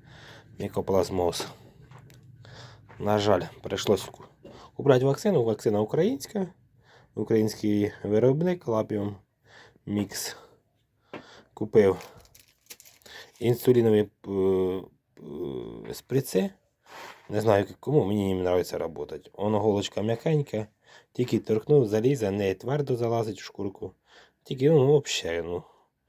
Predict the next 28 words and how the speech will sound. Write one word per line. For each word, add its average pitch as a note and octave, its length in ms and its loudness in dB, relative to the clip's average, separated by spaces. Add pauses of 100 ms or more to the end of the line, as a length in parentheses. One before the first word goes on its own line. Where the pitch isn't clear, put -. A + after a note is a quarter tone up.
(380)
практично A2+ 720 0 (200)
молодий G#2 380 2
кролик A2 420 -2
не F#2+ 160 -6
чувствує. E2+ 480 -10 (1200)
І C3 80 2
мені F#2+ 220 2
подобається. F2+ 540 -4
Не G#2 100 4
один F#2+ 200 4
кубик, - 720 -2
нам F#2+ 160 -4
один F#2+ 200 0
кубик - 380 -6
раз F#2 240 -2
і F2 40 -10
вводить. - 460 -12 (680)
Красота. G2+ 720 -2 (180)
Не A2 100 2
буду G2+ 200 0
показувати. D3 600 -2 (640)
Це B2 180 0
не A2 120 2
для F#2+ 160 0
слабонервних, F2 880 -2
але C3 280 2 (240)
пробило F2+ 460 0
все-таки. - 500 -18